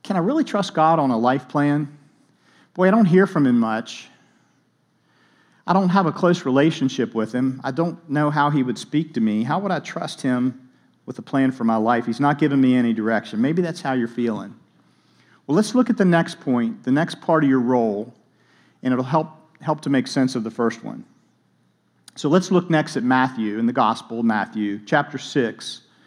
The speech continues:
verse thirty-three. And here's the, here's the guidance. "But seek first the kingdom of God and his righteousness, and all these things will be added to you."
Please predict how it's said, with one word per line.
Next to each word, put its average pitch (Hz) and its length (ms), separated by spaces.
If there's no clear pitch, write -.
verse 117 200
thirty-three. 107 720
And 120 100
here's 151 240
the, 123 240
here's 147 180
the 143 80
guidance. 107 640
"But 143 120
seek 208 300
first 202 360
the 160 80
kingdom 165 320
of 127 120
God 139 260
and 131 60
his 113 140
righteousness, 139 720
and 117 120
all 156 240
these 165 200
things 143 260
will 123 80
be 123 200
added 123 280
to 131 100
you." 104 380